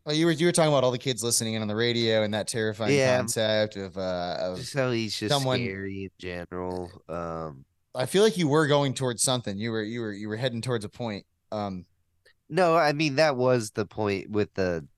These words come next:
Speaker 2: with the kids, is that I was just thinking he is, like, the ultimate boogeyman that you can't see. Um,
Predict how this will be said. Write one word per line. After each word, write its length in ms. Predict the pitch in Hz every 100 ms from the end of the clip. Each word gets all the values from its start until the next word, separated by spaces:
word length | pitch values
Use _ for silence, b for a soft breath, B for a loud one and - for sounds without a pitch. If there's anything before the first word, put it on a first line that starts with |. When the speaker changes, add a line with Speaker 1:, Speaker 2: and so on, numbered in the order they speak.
| _
Speaker 2:
with 160 | 101
the 100 | -
kids, 460 | 87 117 98 78 -
is 180 | 90 85
that 240 | 95 78
I 140 | 87 90
was 140 | 85
just 200 | - 95
thinking 300 | 104 92 92
he 240 | 82 98 95
is, 220 | 92 -
like, 160 | 98 87
the 140 | 92
ultimate 520 | 85 85 - 90 82
boogeyman 580 | - 92 85 76 76 76
that 140 | 80 -
you 100 | 78
can't 340 | - 85 -
see. 440 | - 98 90 73 - b b b b _ _
Um, 440 | 82 76 64 55